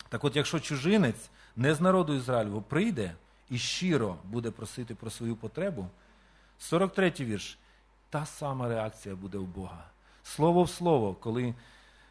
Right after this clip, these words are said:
е, Соломон молився про відгуки і відповіді Божі для ізраїльтян, так само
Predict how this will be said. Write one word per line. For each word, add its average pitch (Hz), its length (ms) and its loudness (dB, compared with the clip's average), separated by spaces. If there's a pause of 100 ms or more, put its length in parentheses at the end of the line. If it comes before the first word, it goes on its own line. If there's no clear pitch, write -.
(140)
е, 101 220 -4 (220)
Соломон 120 400 2
молився 123 460 0
про 107 420 -2 (760)
відгуки 123 480 -2
і 113 40 0
відповіді 120 500 -2
Божі 113 340 -2
для 107 160 -4
ізраїльтян, 113 600 -2
так 165 240 -2
само 127 400 0